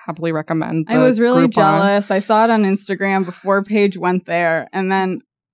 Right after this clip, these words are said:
Speaker 2: I was really jealous.
Speaker 1: Yeah, so there's a tension between us right now because of that. Uh, but there was a restaurant that, uh, we looked up to go to breakfast,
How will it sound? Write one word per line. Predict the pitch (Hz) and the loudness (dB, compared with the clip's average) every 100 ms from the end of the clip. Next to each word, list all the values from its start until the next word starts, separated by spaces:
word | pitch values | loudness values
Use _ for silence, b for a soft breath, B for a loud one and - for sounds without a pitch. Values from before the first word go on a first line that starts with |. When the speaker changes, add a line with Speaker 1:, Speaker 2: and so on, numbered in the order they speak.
| _ - | _ -2
Speaker 2:
I | 226 | 2
was | 226 214 | 4 4
really | 196 160 | 2 0
jealous. | 180 - - 190 190 | -6 -12 -8 -4 0
Speaker 1:
Yeah, | 175 180 | 0 0
so | - 196 190 - | 2 2 2 0
there's | 196 202 | 0 2
a | 196 | 2
tension | 185 160 - 165 | 0 0 0 0
between | 170 175 156 | 0 0 -2
us | 165 170 165 | 0 -2 -2
right | 156 | -4
now | 165 175 | -4 -4
because | 170 - 175 | -6 -4 -4
of | 160 160 | -2 0
that. | 160 160 165 - B B B _ | 0 2 -2 -4 B B B _
Uh, | 175 175 165 160 | 2 4 4 2
but | 185 | 2
there | 208 | 2
was | 202 196 | 4 2
a | |
restaurant | 165 170 185 - 185 165 - | 2 0 0 0 2 0 -2
that, | 175 165 160 - | 0 2 0 -4
uh, | 170 - - | -4 -2 -2
we | 175 | -2
looked | 170 170 165 | -2 -2 -4
up | - | -4
to | - | -6
go | 160 165 | -2 -4
to | - 165 160 160 156 - - _ | -4 -6 -4 -2 -4 -8 -18 _
breakfast, | 160 156 160 160 156 - - | -8 -6 -6 -4 -4 -6 -10